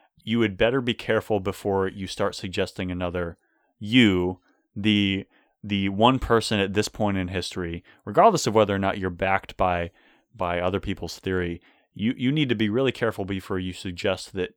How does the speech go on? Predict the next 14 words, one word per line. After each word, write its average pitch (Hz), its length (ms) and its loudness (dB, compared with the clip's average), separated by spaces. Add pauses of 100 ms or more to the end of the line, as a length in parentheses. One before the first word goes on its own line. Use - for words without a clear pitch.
(140)
you 104 140 -6
need 98 180 -2
such - 340 -2
a 113 60 2
fundamental 101 580 -2
paradigm 92 480 -2
shift - 420 -12
that 95 140 -4
it - 180 -12
totally 104 440 0
de-establishes 92 920 -4
everything 90 360 -6
around 85 360 -8
you, 127 200 -6